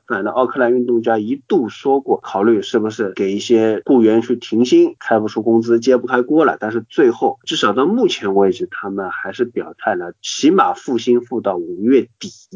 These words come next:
但赶在奥克兰运动家之前，另外一个小市场球队也比较典型，率先撑不住了，那就是坦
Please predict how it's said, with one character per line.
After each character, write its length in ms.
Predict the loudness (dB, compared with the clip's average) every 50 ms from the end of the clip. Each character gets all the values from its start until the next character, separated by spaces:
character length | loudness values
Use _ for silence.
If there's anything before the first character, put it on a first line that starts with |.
| -8 -6 -2
但 260 | 0 2 2 2 0 -2
赶 240 | -2 -2 -2 -2 -2
在 220 | 0 2 2 2 0
奥 220 | 0 0 -2 -2
克 160 | -2 -2 -2
兰 140 | -2 0 0
运 80 | 0 0
动 200 | 2 0 0 0
家 160 | 0 -2 -2
之 140 | -4 -6 -12
前， 280 | -10 -8 -8 -6 -2
另 240 | 0 2 2 4 4
外 200 | 4 4 4 4
一 100 | 2 0
个 240 | 0 -2 -4 -4 -6
小 260 | -10 -10 -12 -12 -12
市 160 | -12 -12 -12 -12
场 220 | -12 -12 -14 -14
球 200 | -12 -12 -12 -10
队 200 | -10 -10 -10 -8
也 200 | -4 0 0 2
比 140 | 2 2 2
较 160 | 2 2 2
典 260 | 2 -2 -6 -8 -10
型， 220 | -14 -16 -16 -16 -16 -16
率 260 | -10 -4 0 0 0
先 180 | 2 2 0 -2
撑 220 | -2 -6 -6 -4
不 80 | -4 -2
住 160 | -2 -4 -6
了， 140 | -6 -6 -6
那 100 | -4 -4
就 100 | -4 -6
是 120 | -8 -8
坦 240 | -10 -10 -10 -12 -12